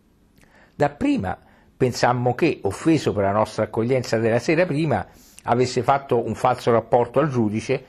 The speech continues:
e che avesse ricevuto l'autorizzazione ad arrestarci.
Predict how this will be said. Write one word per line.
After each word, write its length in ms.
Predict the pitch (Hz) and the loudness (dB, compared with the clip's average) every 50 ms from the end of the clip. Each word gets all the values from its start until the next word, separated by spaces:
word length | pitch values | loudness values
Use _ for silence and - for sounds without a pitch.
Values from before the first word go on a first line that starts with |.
| - - - - - | -20 -20 -20 -10 -4
e 120 | 151 147 | -4 -4
che 120 | - - 147 | 0 2 2
avesse 320 | 131 135 147 - - 131 | 4 4 2 0 0 0
ricevuto 500 | 120 113 101 - 139 151 170 165 - 143 | 2 2 2 2 2 2 2 2 2 4
l'autorizzazione 960 | 123 110 101 107 120 113 113 113 104 120 151 156 - - - 131 143 139 120 | 4 4 4 4 2 2 2 0 0 0 -2 -2 -2 -2 -2 0 0 0 0
ad 80 | 107 104 | 0 2
arrestarci. 880 | 104 101 101 92 101 107 - - 165 139 110 87 - - - - 95 | 2 0 0 0 -2 -4 0 0 0 2 2 -2 -4 -8 -18 -18 -18